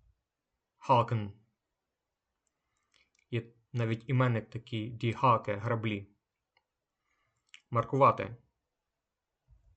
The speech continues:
Marken. Parken, staken, haken, marken. Кашляти. Husten. Дути,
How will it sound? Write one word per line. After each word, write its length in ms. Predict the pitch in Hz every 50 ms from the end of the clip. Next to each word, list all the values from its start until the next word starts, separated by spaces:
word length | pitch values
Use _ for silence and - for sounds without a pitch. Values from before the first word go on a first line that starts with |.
| _ _ _ _ _ _ _ _ _ _ _ _ -
Marken. 500 | 123 117 113 104 107 - 113 104 101 101 - _ _ _ _ _ _ _ _ _ _ _ _ _ _ _ _ _ _ _ _ _ _ _ _ _
Parken, 540 | - 120 110 110 113 117 - 151 160 165 175 - - _ _ _ _ _ _
staken, 720 | - - - - 127 117 110 107 110 - 147 151 156 165 160 - _ _ _ _ _ _ - -
haken, 560 | 131 117 110 117 120 - 147 151 160 160 160 - _ _ _ _ _ _ _ -
marken. 520 | 127 123 127 120 113 113 - 113 101 98 98 - - _ _ _ _ _ _ _ _ _ _ _ _ _ _ _ _ _ _ _ _ _ _ _ _ - _ _ _ _ _ _ _ _ _ _ _ _ _ _ _ _
Кашляти. 640 | - - 143 127 - - 113 - - 107 101 110 120 - _ _ _ _ _ _ _ _ _ _ _ _ _ _ _ - -
Husten. 420 | 147 131 127 - - 165 170 180 - - - _ _ _ _ _ _ _ _ _ _ _ _ _ _ _ _ _ _ _ _ _ _ _ _ _ _ _ _ -
Дути, 480 | 127 120 147 147 143 - 113 104 -